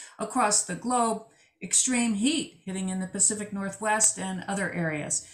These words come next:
So we are being pounded right now by climate change, and that has made it much more urgent for us to make better decisions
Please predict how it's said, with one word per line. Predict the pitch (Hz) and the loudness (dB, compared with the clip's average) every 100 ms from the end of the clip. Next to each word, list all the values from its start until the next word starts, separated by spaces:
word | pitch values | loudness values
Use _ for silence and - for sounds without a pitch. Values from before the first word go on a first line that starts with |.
| - - | -16 -6
So | - 110 - - _ _ _ - | -4 -2 -6 -10 _ _ _ -4
we | 220 349 | 2 4
are | 392 285 | 4 2
being | 269 277 247 | 6 6 6
pounded | - 202 233 202 143 - - - | 2 2 4 4 0 -4 -10 -16
right | 180 175 175 196 - | -10 -4 2 4 2
now | 190 180 160 | 0 0 0
by | 160 | -4
climate | - 208 247 247 | -4 -2 -2 0
change, | 262 254 247 240 | 0 2 2 0
and | - 196 | -2 -4
that | 190 190 | -2 -2
has | 185 175 | -2 -4
made | 175 170 | -2 -4
it | 165 | -4
much | 170 175 - | -4 -4 -4
more | 165 165 | -6 -4
urgent | 180 175 160 - | -6 -4 -6 -8
for | - 85 | -10 -6
us | 85 82 | -4 -4
to | - | -4
make | 82 85 85 - | -4 -4 -8 -8
better | 98 101 170 - _ | -6 -4 -6 -10 _
decisions | - - - 269 - - - - | -2 0 2 2 2 0 -6 -8